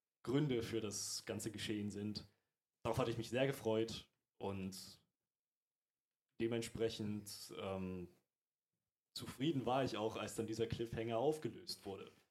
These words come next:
Das passiert verhältnismäßig früh in der Folge. Und in dem Moment ist mir klar geworden, ich hab von der Folge nichts anderes erwartet als nur die Auflösung des Cliffhangers. Und das war's. Quasi nur als Dranhängsel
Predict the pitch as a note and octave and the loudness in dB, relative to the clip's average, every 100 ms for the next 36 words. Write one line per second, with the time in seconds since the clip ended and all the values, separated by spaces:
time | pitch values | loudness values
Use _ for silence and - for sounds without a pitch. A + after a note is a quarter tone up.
0 | _ _ _ _ - B2+ - - - D#3+ | _ _ _ _ -4 0 2 2 4 4
1 | D#3 D#3 - - - _ _ _ _ - | 4 2 -4 -6 -8 _ _ _ _ -6
2 | G#2 A#2 - E3+ - D#3 D#3 D3+ - - | 0 2 2 0 0 0 0 -2 -8 -10
3 | - B2+ G3 G2+ F2 - F2+ E2+ - - | -4 0 2 0 -4 -6 -6 -6 -8 -12
4 | - _ _ _ B2+ A#2+ C3 E3 D3 - | -16 _ _ _ -6 2 4 6 4 -2
5 | B2 C3 C#3+ C3+ G#2 G#2+ A#2 A#2+ B2 _ | -2 0 0 0 0 2 2 -2 -6 _
6 | _ _ _ _ _ _ _ - B2+ B2 | _ _ _ _ _ _ _ -4 -2 0
7 | C#3 A#2+ - B2+ A#2+ B2 D#3 - - C3+ | 0 0 0 0 0 0 -2 -2 -4 -4
8 | C3 - A#2 B2+ D#3 A2 G#2 A#2+ C#3+ C3+ | -4 -2 0 2 2 0 -4 -2 -2 0
9 | A#2 A#2+ B2+ B2 B2+ C3 - D#3+ G#2+ F#2 | 0 0 0 -2 -2 -4 -4 -4 -4 -6
10 | - - - _ _ _ - A#2 A2+ - | -10 -14 -18 _ _ _ -4 0 0 2
11 | C#3+ F2+ - - - B2 A2+ A#2 C#3 B2+ | 0 0 -6 -6 0 2 2 4 6 6
12 | A2+ A2+ - - - _ - - D3+ C3+ | 6 4 0 -10 -20 _ -4 0 2 4
13 | C#3 C3+ C3+ B2+ B2 | 4 4 6 4 2